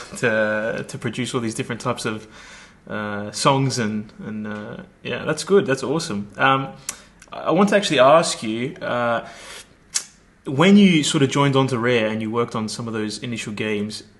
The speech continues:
how early would you actually see the games before you'd write the, uh, the music? Was it, you know, in a beta phase, or was it just grey boxes, or how, how, how progressed or far progressed was the game before you actually started to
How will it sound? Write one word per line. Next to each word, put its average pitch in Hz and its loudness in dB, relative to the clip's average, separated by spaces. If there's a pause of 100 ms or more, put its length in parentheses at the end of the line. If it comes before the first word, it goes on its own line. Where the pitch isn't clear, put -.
(100)
how 170 2
early 143 4
would 120 -2
you 120 0
actually 123 -4
see 135 -2
the 120 0
games 104 -4
before 113 -8
you'd 110 -6
write 113 0 (280)
the, 107 -4
uh, 104 -8 (460)
the 120 -4
music? 110 0
Was 117 -4
it, 127 2 (260)
you 123 -4
know, 110 -2
in 117 -4
a 107 -6
beta 135 6
phase, 139 4
or 110 0
was 110 -2
it 104 -2 (580)
just - -2
grey 127 6
boxes, 120 4
or 104 0 (720)
how, 139 4
how, 143 4
how 135 2 (140)
progressed 131 0
or 110 -6
far 123 -2
progressed 117 -6
was 107 -12
the 110 -8
game 110 -8
before 110 -10
you 107 -8
actually 113 -12
started 110 -8
to 104 -6